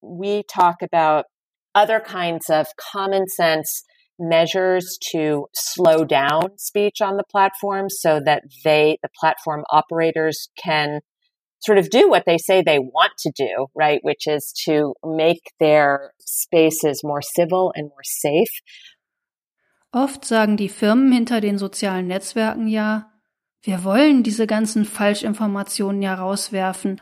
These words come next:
Speaker 2: aber wir kommen mit dem Fact-Checking gar nicht mehr hinterher.“ Tja, wenn Zeit ein Faktor ist, wie wäre es denn dann, wenn wir den Fluss der Informationen verlangsamen?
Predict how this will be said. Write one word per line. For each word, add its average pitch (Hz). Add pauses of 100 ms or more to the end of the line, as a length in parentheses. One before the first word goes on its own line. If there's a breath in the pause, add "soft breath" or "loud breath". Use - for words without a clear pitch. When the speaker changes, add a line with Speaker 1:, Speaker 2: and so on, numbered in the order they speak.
Speaker 2:
aber 202
wir 208
kommen 233
mit 214
dem 202
Fact-Checking 240
gar 220
nicht 226
mehr 208
hinterher.“ 202 (800)
Tja, 185 (800)
wenn 185
Zeit 240
ein 196
Faktor 233
ist, - (460)
wie 233
wäre 185
es 214
denn 214
dann, 220 (260 loud breath)
wenn 214
wir 214
den 190
Fluss 277
der 269
Informationen 240
verlangsamen? 185